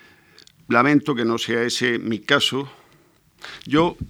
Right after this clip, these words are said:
mm, no tengo teorías, tengo solo poemas. Eh, no sé si buenos, eh, malos o, o regulares, pero poemas al fin y al cabo, que es lo que al poeta se le supone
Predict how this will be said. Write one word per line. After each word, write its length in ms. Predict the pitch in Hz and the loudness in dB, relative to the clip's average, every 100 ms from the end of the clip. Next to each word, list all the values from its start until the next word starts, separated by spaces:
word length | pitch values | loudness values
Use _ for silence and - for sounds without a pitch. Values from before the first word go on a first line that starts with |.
| - | -4
mm, 460 | 120 120 123 120 120 | 0 2 4 4 4
no 140 | 123 | 2
tengo 400 | 120 127 123 120 | 2 2 2 0
teorías, 680 | 113 113 123 110 92 - - - | 0 0 0 0 -2 -6 -12 -2
tengo 420 | - 143 135 151 | 4 6 6 0
solo 380 | - 131 139 131 | -2 -2 -2 -2
poemas. 720 | - 117 113 113 95 78 - - - - | -2 0 2 2 -2 -4 -10 -12 -20 -10
Eh, 160 | 110 107 | -8 -2
no 200 | 127 123 | -2 -2
sé 340 | 143 151 - - | -2 -4 -8 -14
si 200 | - 110 | -8 -4
buenos, 680 | 104 131 139 131 135 131 - | -2 0 2 2 0 -4 -6
eh, 140 | 98 | -4
malos 760 | 107 104 123 123 110 131 - - | 0 2 4 2 0 -2 -4 -6
o, 380 | 107 107 101 76 | -4 -4 -6 -6
o 120 | 113 | -4
regulares, 600 | 117 117 135 127 143 - - - - - - _ | 0 2 2 2 0 -4 -14 -20 -20 -20 -20 _
pero 260 | 143 117 107 | 0 2 0
poemas 640 | - 117 135 147 127 117 | 0 2 4 2 2 -2
al 100 | 110 | -2
fin 220 | 131 131 | -2 -2
y 40 | 117 | -2
al 140 | 110 | -2
cabo, 420 | 123 127 131 139 | -2 -2 -2 -6
que 280 | - 110 127 | -4 -2 -2
es 280 | 135 - - | -2 -4 -4
lo 240 | 110 107 | -4 -4
que 300 | 113 110 107 - | -2 -2 -2 -4
al 180 | 110 | -6
poeta 480 | - 98 123 - 117 | -6 -4 -4 -4 -6
se 180 | - 107 | -4 -4
le 240 | 104 107 | -2 -4
supone 640 | 98 101 - 131 117 131 | -6 -10 -2 0 0 -2